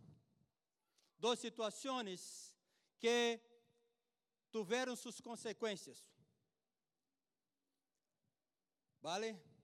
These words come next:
Vamos falar agora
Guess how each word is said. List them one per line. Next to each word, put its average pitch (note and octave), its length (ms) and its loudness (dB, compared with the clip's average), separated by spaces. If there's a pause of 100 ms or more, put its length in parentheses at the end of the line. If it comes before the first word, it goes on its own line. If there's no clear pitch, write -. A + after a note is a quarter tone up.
(560)
Vamos C#4+ 720 -2 (2500)
falar A3+ 440 2
agora A3 540 2